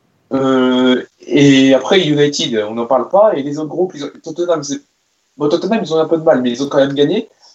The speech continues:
Moi, je trouve que c'est la première fois qu'ils affrontent une équipe qui a déjà un A D N européen, elle, et qui, euh, qui, qui est une équipe de coups en plus, et qui peut faire mal à l'adversaire. Et je trouve qu'ils n'ont pas encore affronté ce genre d'équipe-là en Première Ligue.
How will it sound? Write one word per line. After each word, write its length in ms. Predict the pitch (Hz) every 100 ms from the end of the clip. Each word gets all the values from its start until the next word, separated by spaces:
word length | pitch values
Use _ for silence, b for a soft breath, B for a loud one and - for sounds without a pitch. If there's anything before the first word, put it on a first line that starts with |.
| b _
Moi, 120 | -
je 80 | 320
trouve 100 | 277
que 80 | 262
c'est 60 |
la 80 | 160
première 320 | 143 196 196 -
fois 100 | 233
qu'ils 160 | 208
affrontent 260 | 170 175 165
une 100 | 156
équipe 220 | 156 214
qui 100 | 160
a 180 | 139 131
déjà 260 | 135 156 170
un 80 | 151
A 60 |
D 120 | 147
N 120 | 151 147
européen, 500 | 143 143 156 214 - _ _ _ -
elle, 280 | 139 214 - _ b _ _
et 100 | 147
qui, 280 | 143 185 165
euh, 320 | 135 127 120 123
qui, 180 | - 139
qui 120 | 160
est 20 |
une 60 | 151
équipe 220 | 151 165
de 100 | 165
coups 320 | - - 220
en 80 | 135
plus, 300 | - 135 -
et 80 | -
qui 100 | -
peut 120 | 151
faire 180 | 180 156
mal 220 | 170 175
à 40 |
l'adversaire. 560 | 151 131 131 - - - _ -
Et 60 |
je 60 | 131
trouve 140 | 233
qu'ils 120 | 226 147
n'ont 80 |
pas 140 | 131 190
encore 240 | 196 202
affronté 340 | 175 - 160 165
ce 60 |
genre 140 | 151 143
d'équipe-là 320 | 143 - 151
en 40 |
Première 300 | 135 139 135
Ligue. 140 | 135